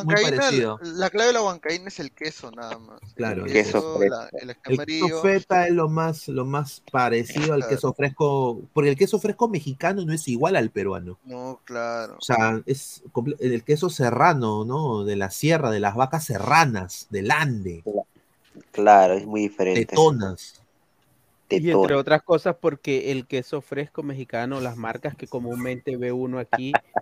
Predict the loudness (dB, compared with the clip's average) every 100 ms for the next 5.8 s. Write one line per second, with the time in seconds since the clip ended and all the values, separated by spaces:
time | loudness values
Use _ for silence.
0 | _ _ _ -10 -4 -4 -4 -4 -4 -4
1 | -6 -4 -2 -2 -2 -4 -4 -4 -6 -6
2 | -4 -2 -2 -2 -4 -6 -6 -6 -8 -10
3 | -10 -10 -10 -8 -10 -10 -8 -8 -8 -8
4 | -10 -6 -4 -4 -4 -6 -6 -6 -8 -8
5 | -8 -8 -6 -6 -4 -2 -2